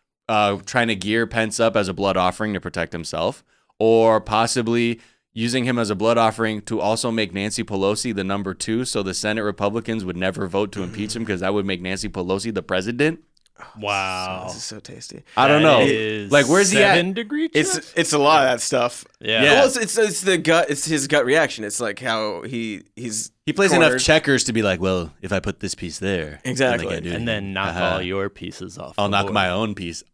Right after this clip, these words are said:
Speaker 1: Then I'll flip the board."
Speaker 2: Right.
Speaker 1: <laughs> But it's really odd how there's a lot of this, like, Pence, like, well, the vice pre-, like, this isn't about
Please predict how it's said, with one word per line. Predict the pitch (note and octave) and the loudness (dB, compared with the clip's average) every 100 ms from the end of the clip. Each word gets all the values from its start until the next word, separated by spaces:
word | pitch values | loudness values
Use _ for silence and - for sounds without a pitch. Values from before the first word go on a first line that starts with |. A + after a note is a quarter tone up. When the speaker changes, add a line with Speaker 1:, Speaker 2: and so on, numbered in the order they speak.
| - | -2
Speaker 1:
Then | B2+ | 0
I'll | G2+ | 2
flip | - G#2+ - | 0 -6 -4
the | E2+ | -6
board." | F2+ F2 D#2+ - _ | -4 -2 -4 -8 _
Speaker 2:
Right. | - G2+ F#2 E2+ F#2+ F2+ - | -2 0 0 0 -2 -2 -4
Speaker 1:
<laughs> | - D3+ A2+ | -2 -2 2
But | C#3 | 4
it's | C#3 - | 4 2
really | G2 G#2+ D#3 D#3+ D3 | -4 2 4 4 4
odd | B2+ C3+ C#3 A2 | 4 6 4 2
how | A2+ A#2+ A2+ G#2+ - _ _ - | 2 4 4 2 -4 _ _ -4
there's | A#2+ | 0
a | A2 | 2
lot | G2+ G#2+ B2+ C3 | 2 4 6 6
of | A#2+ | 4
this, | A#2 A2+ - | 2 0 0
like, | G2 F2+ - | -2 -2 -10
Pence, | - D#3 C3 - | -6 -4 -4 -4
like, | F#2+ G#2+ | -6 -4
well, | G#2 | -4
the | F#2 | 0
vice | A#2 A3+ | 2 2
pre-, | - B2 - | 0 -6 -4
like, | A2 - _ _ | -6 -6 _ _
this | - D4 | -6 -4
isn't | A4 A#4 A#4 | -4 -4 -4
about | G#3 - G#4+ - | -4 -2 0 0